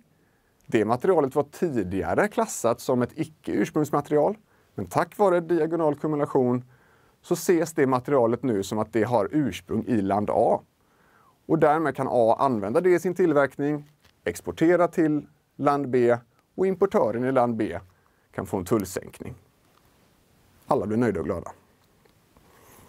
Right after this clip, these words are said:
Okej. Hur vet vi då vilka länder som faktiskt har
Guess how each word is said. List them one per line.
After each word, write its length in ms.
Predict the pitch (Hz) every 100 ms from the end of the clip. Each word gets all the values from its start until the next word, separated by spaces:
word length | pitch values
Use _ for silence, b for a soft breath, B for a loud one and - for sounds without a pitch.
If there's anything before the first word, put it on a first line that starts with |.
| B B B B B B B B -
Okej. 340 | 165 156 190 - _ _ _ _ _ _ _ _ _ _ _ _ b b b b b b _ -
Hur 220 | 185 220
vet 240 | 196 151
vi 40 | 180
då 120 | 160
vilka 340 | 160 123 147
länder 340 | 139 113 104 110
som 320 | 135 120 117
faktiskt 560 | 123 - - 110 -
har 400 | - 143 160 160